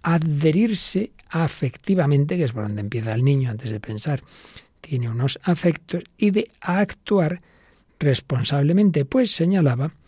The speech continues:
completando y muy bien completada, aquella famosa definición de Aristóteles del hombre como animal racional, decía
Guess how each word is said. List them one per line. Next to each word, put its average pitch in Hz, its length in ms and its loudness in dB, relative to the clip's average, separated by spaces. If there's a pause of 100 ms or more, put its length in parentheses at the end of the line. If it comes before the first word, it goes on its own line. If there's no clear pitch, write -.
(720)
completando 139 720 2
y 120 100 0
muy 127 240 0
bien 127 220 -2
completada, 131 760 -4
aquella 120 240 -8
famosa 120 380 -4
definición 127 560 -2
de 123 80 -4
Aristóteles 120 580 -4
del 120 140 -2
hombre 127 240 2
como 123 180 -2
animal 123 300 0
racional, 143 440 2
decía 131 380 -2